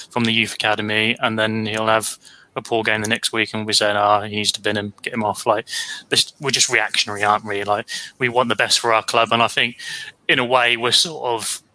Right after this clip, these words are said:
our own worst enemies because we're a club that has, not necessarily very recently, but in the not too distant past, we were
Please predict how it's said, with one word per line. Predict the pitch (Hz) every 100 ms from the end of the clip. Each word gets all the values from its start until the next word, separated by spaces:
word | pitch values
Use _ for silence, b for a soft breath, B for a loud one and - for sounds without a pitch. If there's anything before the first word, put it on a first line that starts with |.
| _
our | 135 117 117
own | 107 110
worst | 113 107
enemies | 120 107 107 107
because | - 110 110 110 - 117
we're | 113
a | 110
club | - 107
that | -
has, | 110 110 107 - B B B
not | 196 170
necessarily | 131 117 - 110 104 107 _ _
very | - 113 104
recently, | 98 98 - 120 107
but | 110 - 110 - B B B B _
in | - 107
the |
not | 117 113 -
too | 120
distant | 107 117 - - 110
past, | - 113 95 104 -
we | 113
were | 107